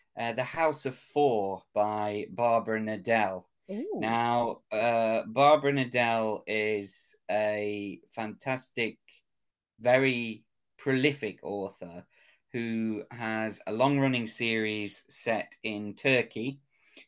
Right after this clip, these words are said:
Speaker 1: featuring, um, featuring a,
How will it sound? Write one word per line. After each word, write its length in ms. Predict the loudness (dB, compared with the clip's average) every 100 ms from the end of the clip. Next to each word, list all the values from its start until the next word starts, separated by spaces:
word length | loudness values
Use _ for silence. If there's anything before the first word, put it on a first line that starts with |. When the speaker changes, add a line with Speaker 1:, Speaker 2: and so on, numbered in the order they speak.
| _
Speaker 1:
featuring, 1000 | -2 0 0 -2 -4 -2 -2 0 0 -2 -8 -4
um, 760 | 0 2 2 0 -2 -6 -8 -10 _
featuring 800 | -10 -8 -6 -8 -4 -2 -2 -4 -10 _
a, 1080 | 0 2 0 -2 -6 -4 0 2 2 0